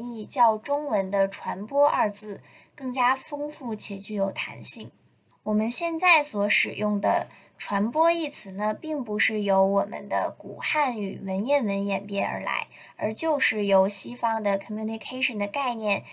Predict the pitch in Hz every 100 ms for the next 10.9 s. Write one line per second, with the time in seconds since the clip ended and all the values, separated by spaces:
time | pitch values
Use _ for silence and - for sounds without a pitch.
0 | - - 208 185 - 311 254 240 - -
1 | 208 - - 233 254 254 190 185 190 -
2 | - - _ _ _ - - - _ -
3 | 339 330 294 254 - - 330 330 339 285
4 | 208 196 240 - 311 269 254 208 220 220
5 | 226 226 233 240 247 269 262 226 208 202
6 | 254 254 269 269 202 196 208 208 285 277
7 | 294 - 294 285 226 202 - - - -
8 | - - - 277 254 214 - 208 220 226
9 | 240 208 208 202 190 180 196 247 240 262
10 | 294 - 196 - 196 190 196 202